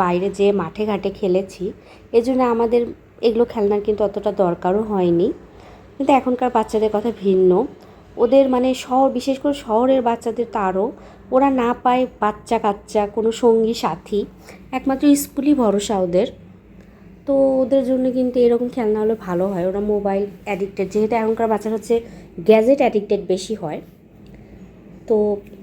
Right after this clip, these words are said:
এগুলো আমার ছেলে খুব পছন্দ করেছে, এটাই হচ্ছে কথা। তারপরে আমি দেখো দুপুরে, দুপুরের দিকে আমি একদম ডাইরেক্ট গিয়েছি। আজকে কোনো রেসিপি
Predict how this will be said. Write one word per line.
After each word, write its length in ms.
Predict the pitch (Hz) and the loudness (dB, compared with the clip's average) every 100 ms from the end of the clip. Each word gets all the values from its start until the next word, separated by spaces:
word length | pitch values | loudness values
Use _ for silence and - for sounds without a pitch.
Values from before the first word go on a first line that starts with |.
| 254 | 2
এগুলো 180 | 294 320 302 | 4 4 2
আমার 120 | 254 | 0
ছেলে 140 | 254 240 | -2 -4
খুব 100 | 240 - | -4 -6
পছন্দ 300 | 185 - 214 208 202 | -8 -4 -4 -4 -4
করেছে, 280 | 165 165 233 | -10 -8 -8
এটাই 180 | 202 190 196 | -4 -4 -6
হচ্ছে 260 | 196 - 175 - | -8 -10 -10 -8
কথা। 240 | 165 208 320 - - - - 247 | -10 -8 -8 -10 -20 -20 -10 -4
তারপরে 240 | 240 240 233 | 0 2 2
আমি 100 | 233 202 | 2 0
দেখো 160 | 202 247 | 0 0
দুপুরে, 380 | 214 202 208 208 359 - - 202 | 0 0 0 0 0 -4 -8 -4
দুপুরের 380 | 202 214 208 196 | -2 0 0 0
দিকে 180 | 202 202 185 | -2 0 0
আমি 120 | 185 190 180 | 2 2 0
একদম 260 | 170 196 208 165 | -4 -4 -4 -2
ডাইরেক্ট 300 | 165 190 190 | -2 -2 -2
গিয়েছি। 220 | 180 175 208 | -6 -4 -6
আজকে 160 | 196 220 220 | -4 -2 2
কোনো 140 | 220 233 | 2 4
রেসিপি 320 | 180 - 214 | 2 -2 -12